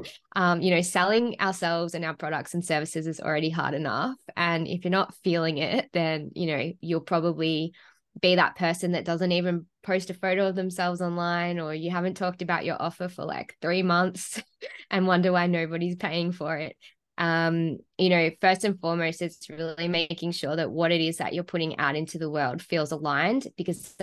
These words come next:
that's how you can have that impact in a way that feels good to you. Um,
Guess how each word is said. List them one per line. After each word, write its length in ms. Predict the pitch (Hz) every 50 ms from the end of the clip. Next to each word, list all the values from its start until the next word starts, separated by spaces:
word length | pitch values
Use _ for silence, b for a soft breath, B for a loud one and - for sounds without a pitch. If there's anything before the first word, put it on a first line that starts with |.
| -
that's 260 | 151 143 127 - -
how 120 | - 175 160
you 120 | 156 156
can 160 | 156 - -
have 240 | 170 - 165 156 151
that 180 | - 135 131 -
impact 680 | - 160 147 139 - - - - - _ - - - -
in 140 | - 180 170
a 80 | 160
way 180 | 151 151 147 151
that 160 | - - -
feels 240 | - 165 160 160 147
good 240 | - - 143 135 -
to 140 | - -
you. 260 | - 147 - 175 180 180 - B B B B B B B -
Um, 280 | 170 165 165 160 160